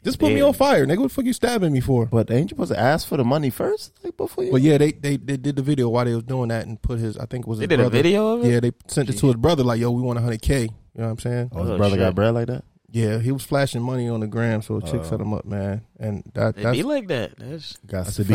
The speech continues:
Speaker 1: fact.
Speaker 3: got to be more careful.
Speaker 2: Yeah.
Speaker 1: Yeah, especially in the Bronx too. At one A M in the morning,
Speaker 2: Come
Speaker 1: bro. You
Speaker 2: on,
Speaker 1: gonna go
Speaker 2: bruh.
Speaker 1: to the projects in the Bronx,
Speaker 2: Come
Speaker 1: man?
Speaker 2: on, bruh.
Speaker 1: Niggas
Speaker 3: My
Speaker 1: is
Speaker 3: brother
Speaker 1: crazy.
Speaker 3: got a hundred K. He better light everything on fire. My brother
Speaker 1: Yeah.
Speaker 3: got a hundred K.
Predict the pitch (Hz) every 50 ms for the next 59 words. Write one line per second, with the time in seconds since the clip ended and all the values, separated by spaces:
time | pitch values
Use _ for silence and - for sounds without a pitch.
0 | 110 107 110 - - - 113 101 98 - - 113 98 120 120 120 123 123 123 120
1 | - - 139 156 185 185 - 135 135 131 - - 117 123 156 202 226 220 156 120
2 | 113 - _ _ _ _ - 120 120 117 110 107 104 - - 202 208 - 165 135
3 | 120 110 90 - 131 139 131 117 - - - 151 123 117 113 120 127 139 151 156
4 | 143 143 139 127 123 123 127 151 180 190 190 185 180 180 185 190 190 190 196 190
5 | 170 165 190 190 - 147 131 - - 175 175 180 175 185 180 175 180 170 165 165
6 | 175 196 196 190 - - 185 190 - - 87 82 82 80 82 85 87 90 110 -
7 | 165 147 135 92 98 110 123 123 120 117 110 110 104 101 101 101 101 104 101 98
8 | 95 - - 98 98 104 113 92 95 87 80 - - 62 - _ _ _ _ -
9 | - - - - - _ _ _ - 85 85 90 87 - - 95 90 90 85 -
10 | 87 82 80 82 78 78 - - 82 80 76 78 104 95 _ _ _ - 78 76
11 | 76 - 73 76 - - - - - 123 - - - - - - - 92 95 113